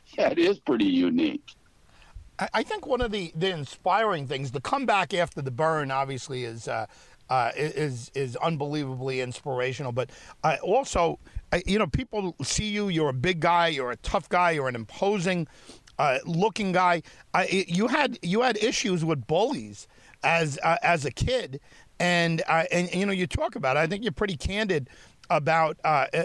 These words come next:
Speaker 2: you know, about, uh, you know, the pain and all of that, that went into it. And,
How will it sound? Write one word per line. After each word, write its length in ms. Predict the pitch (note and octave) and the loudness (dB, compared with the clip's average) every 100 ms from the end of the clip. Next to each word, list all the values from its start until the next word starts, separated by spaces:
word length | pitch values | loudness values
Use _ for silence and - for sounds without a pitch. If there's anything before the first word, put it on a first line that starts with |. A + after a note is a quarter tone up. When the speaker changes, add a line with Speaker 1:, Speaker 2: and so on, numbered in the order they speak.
| F3 | 0
Speaker 2:
you 100 | E3 | -2
know, 60 | D#3+ | 0
about, 320 | C#3+ D#3+ D3+ | 0 0 -2
uh, 140 | C#3 D#3+ | -2 -2
you 120 | D3 | 0
know, 100 | E3+ | -2
the 100 | C3+ | -2
pain 380 | A2+ - E3+ F3+ | -4 -2 0 0
and 100 | E3 | 2
all 200 | D3+ D#3+ | 2 2
of 80 | C#3+ | 2
that, 240 | D#3 F#3 - - - - | 2 0 -2 -18 -20 -2
that 160 | E3 D3+ | -2 0
went 180 | D#3 | 0
into 360 | F3 C#4+ - D3 | 0 0 -2 -2
it. 120 | D3+ - | -2 0
And, 260 | D#3 C#3 | 0 -2